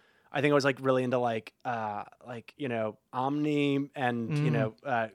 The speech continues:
Speaker 1: Girl Band or then Gila Band and, uh, or Gila Band, then Girl Band, um, and then, you know, other stuff. And, and I think they were just, like, you know,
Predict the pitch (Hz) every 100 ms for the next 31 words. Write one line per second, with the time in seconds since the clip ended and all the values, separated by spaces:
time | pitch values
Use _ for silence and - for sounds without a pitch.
0 | 127 139 131 123 123 120 117 117 113 117
1 | 113 120 120 123 120 120 117 131 135 120
2 | 117 113 113 - _ _ _ _ 143 120
3 | 117 120 147 123 _ _ _ - 135 120
4 | 123 113 117 - - 120 113 120 120 -
5 | - 151 139 131 143 135 131 127 123 120
6 | 123 - 131 123 117 110 _ 139 127 120
7 | - 131 120 - - - 139 127 135 151
8 | 147 139 139 135 123 120 131 120 113 -
9 | 147 120 113 104